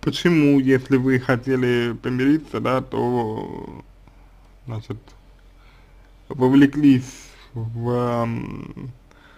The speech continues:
ссору, а может быть это было, собственно говоря, не случайно, и вы там х-, хотели, а,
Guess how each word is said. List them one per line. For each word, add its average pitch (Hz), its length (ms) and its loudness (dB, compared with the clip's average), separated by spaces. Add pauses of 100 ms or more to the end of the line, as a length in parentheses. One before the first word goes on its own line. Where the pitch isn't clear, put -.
(540)
ссору, 127 680 6 (640)
а - 160 -6
может 135 240 2
быть 131 180 4
это 123 180 0
было, 117 760 2 (1800)
собственно 123 380 0
говоря, 120 920 2 (340)
не 127 280 -2
случайно, 123 800 2
и 110 40 -2
вы 113 720 -4 (1600)
там 120 300 -12 (460)
х-, 123 240 -4
хотели, 131 720 -2 (2500)
а, 104 540 -4